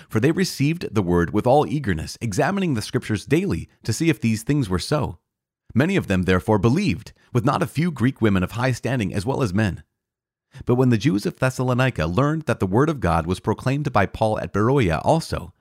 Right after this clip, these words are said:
they came there too, stirring up and inciting the crowds. Then the brethren immediately sent Paul off on his way to the sea, but Silas and Timothy remained there. Those who conducted Paul brought him as far as Athens,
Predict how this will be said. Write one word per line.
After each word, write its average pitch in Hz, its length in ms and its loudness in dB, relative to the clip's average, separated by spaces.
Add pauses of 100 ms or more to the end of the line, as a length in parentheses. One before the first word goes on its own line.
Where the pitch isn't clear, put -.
(380)
they 135 100 4
came 147 340 0
there 123 200 4
too, 98 280 0
stirring 135 380 0
up 127 220 0
and 101 120 0
inciting 127 460 -2
the 117 60 -2
crowds. - 500 -2 (720)
Then 92 140 2
the 92 80 4
brethren 98 340 4
immediately 107 560 0
sent 104 420 -2
Paul 95 300 2
off 90 240 0
on 92 140 0
his 123 160 0
way 78 160 0
to 101 120 -4
the 90 120 0
sea, 78 340 -2 (460)
but 82 100 -2
Silas 120 400 0
and - 180 -6
Timothy 87 380 0
remained 92 380 2
there. 85 320 -2 (720)
Those 135 240 4
who 170 40 2
conducted 101 460 0
Paul 127 240 4
brought 104 220 2
him 104 80 2
as 92 100 -2
far 135 320 0
as 95 240 -2
Athens, 80 480 -2